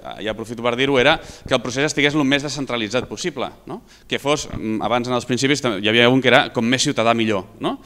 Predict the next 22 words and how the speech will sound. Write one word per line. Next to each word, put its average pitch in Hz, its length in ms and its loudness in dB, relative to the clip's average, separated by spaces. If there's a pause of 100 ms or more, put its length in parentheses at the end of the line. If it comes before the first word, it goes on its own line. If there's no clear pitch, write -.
(260)
És 113 80 -2
a 120 80 2
dir, 113 120 0
no 131 120 4
només 147 240 4
comunitari, 151 600 6 (260)
sinó 127 260 2
que 139 140 2
també 127 280 4 (320)
el 113 120 4
procés, 131 360 2
eh, 123 200 4
es 113 120 -6
pogués 120 280 -2
fer 147 320 0
des 113 320 0
del 107 160 -2
teixit 139 320 -4
associatiu, 160 720 2
que 107 200 -2
no 120 200 0
necessités 139 500 0